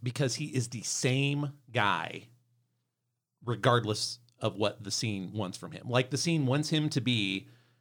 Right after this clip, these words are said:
you know, somebody that you need to be a little worried about what they're gonna do when you're not looking. And then in another scene, he's the punchline. He's playing it exactly the same. Like, there is no, there is no difference, which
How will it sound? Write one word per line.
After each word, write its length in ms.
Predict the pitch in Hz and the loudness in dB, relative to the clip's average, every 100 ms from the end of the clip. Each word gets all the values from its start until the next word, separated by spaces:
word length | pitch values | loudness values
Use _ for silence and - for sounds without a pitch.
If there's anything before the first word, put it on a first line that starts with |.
| _ _ _ | _ _ _
you 120 | 135 131 | -2 -2
know, 100 | 110 | 2
somebody 380 | 151 131 120 117 | 2 2 2 2
that 160 | 117 | 2
you 140 | 123 123 | 2 2
need 340 | 117 113 104 | 2 0 0
to 80 | 127 | -2
be 180 | 110 110 | 2 0
a 60 | |
little 240 | 101 113 101 | 2 2 2
worried 280 | 107 104 | 2 2
about 200 | 104 98 | 2 2
what 140 | 113 117 | 2 0
they're 100 | 110 | 0
gonna 180 | 110 101 | -2 0
do 180 | 104 | 0
when 140 | 98 98 | 0 -2
you're 100 | 98 | -2
not 220 | 98 - | -4 -2
looking. 440 | 107 107 90 90 - - - _ - | -2 -2 -6 -8 -12 -20 -20 _ 2
And 380 | 170 170 151 120 | 4 6 4 4
then 160 | 147 | 4
in 100 | 139 | 6
another 240 | 123 139 127 | 4 4 4
scene, 420 | - 117 104 104 - | 2 0 0 -2 -6
he's 300 | - 117 98 | -6 -4 -2
the 120 | 110 | -2
punchline. 680 | 127 175 185 107 98 92 90 - _ _ _ _ _ | 2 2 2 0 -2 -2 -6 -14 _ _ _ _ _
He's 200 | - 269 | -2 -2
playing 300 | - 254 220 | 2 4 4
it 80 | 143 | 4
exactly 420 | 120 117 120 120 101 | 2 2 2 2 -4
the 100 | 92 | -4
same. 320 | 123 - - | -8 -8 -4
Like, 180 | 135 139 | -2 0
there 160 | 185 | 2
is 140 | 160 120 | 2 4
no, 260 | 143 131 95 | 4 4 4
there 200 | 139 156 | 4 4
is 140 | 123 | 2
no 120 | 117 | 0
difference, 540 | 110 120 - - - - - - - - | 0 -2 -4 -10 -16 -14 -16 -18 -16 0
which 220 | 175 175 | 0 2